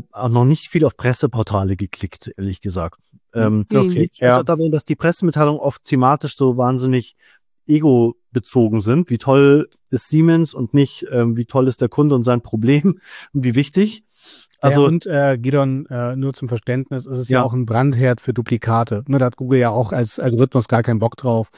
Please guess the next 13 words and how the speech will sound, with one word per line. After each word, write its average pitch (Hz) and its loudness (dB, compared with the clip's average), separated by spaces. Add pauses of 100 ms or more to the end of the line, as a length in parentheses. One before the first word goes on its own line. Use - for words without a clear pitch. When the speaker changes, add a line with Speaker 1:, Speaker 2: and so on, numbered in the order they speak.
(260)
Speaker 3:
weil 120 -4
das 117 -6
ist 110 -8
ja 104 -4
eine 139 2
Meldung 131 2
identisch 123 0
verteilt 117 -2
über 110 -8
Plattformen, 120 -2
Speaker 1:
Genau. - -20
Speaker 3:
kein 117 -4
Mehrwert, 113 0